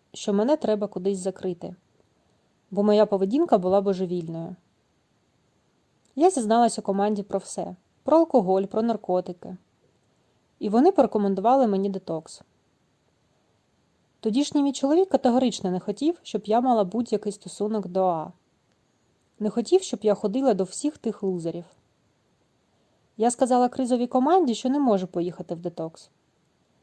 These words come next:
бо нема кому доглядати дітей. Вони побажали мені удачі. І я протрималася дев'ять днів самостійно. У відчаї я зателефонувала в інтергрупу і пішла на зібрання.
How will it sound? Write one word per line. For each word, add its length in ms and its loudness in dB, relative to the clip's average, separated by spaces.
бо 120 0
нема 240 4
кому 260 0
доглядати 520 -2
дітей. 480 -8
Вони 200 4
побажали 480 6
мені 240 2
удачі. 520 -4
І 60 -4
я 120 4
протрималася 680 0
дев'ять 360 -2
днів 200 -6
самостійно. 640 -8
У 100 -2
відчаї 440 0
я 100 2
зателефонувала 840 -2
в 160 -12
інтергрупу 600 -2
і 40 -2
пішла 340 -4
на 120 -2
зібрання. 540 -6